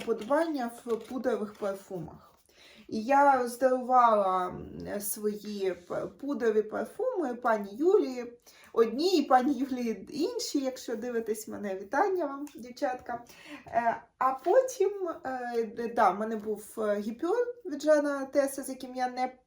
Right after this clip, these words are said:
не зійшлася характером. Е, в мене був, е, були діаманти Рубіни Елізабет, е, е, Тейлор.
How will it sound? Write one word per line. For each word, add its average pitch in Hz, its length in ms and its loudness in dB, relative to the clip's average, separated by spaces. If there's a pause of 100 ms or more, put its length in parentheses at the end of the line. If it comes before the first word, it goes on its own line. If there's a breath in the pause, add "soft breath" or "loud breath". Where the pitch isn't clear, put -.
не 247 400 -4 (220)
зійшлася 262 840 2
характером. 240 880 2 (500 loud breath)
Е, 220 140 4
в 220 40 0
мене 254 260 0
був, 226 480 -6
е, 214 160 0
були 214 600 0 (180)
діаманти 220 800 2
Рубіни 330 380 0
Елізабет, 285 720 -2
е, 247 320 -6 (360)
е, 226 200 -6
Тейлор. 220 640 0